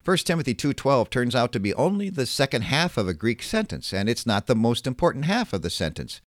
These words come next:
The main idea is in verse eleven. When we look closely at two twelve, we come to understand it explains to Timothy how to correct only a group of the women overseers,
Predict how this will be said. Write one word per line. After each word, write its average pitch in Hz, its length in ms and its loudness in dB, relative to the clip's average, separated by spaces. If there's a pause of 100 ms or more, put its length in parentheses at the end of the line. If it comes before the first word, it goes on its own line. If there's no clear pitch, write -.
(220)
The - 80 0
main 147 240 0
idea 90 380 0
is 143 180 0
in 113 120 2
verse 87 240 -2
eleven. 104 460 2 (920)
When 107 160 0
we 156 100 4
look 196 180 2
closely 135 440 2
at 113 120 -2
two 117 140 0
twelve, 139 480 0 (600)
we 131 100 -2
come 185 220 0
to 135 100 2
understand 107 480 0
it 90 60 -2
explains 165 500 -6
to 101 100 -6
Timothy 98 400 -4
how 127 120 -2
to 139 80 0
correct 101 460 0 (140)
only 156 320 0
a 120 60 -2
group 156 300 -2
of 80 160 -4
the 82 120 -2
women 80 280 -2
overseers, 67 720 -6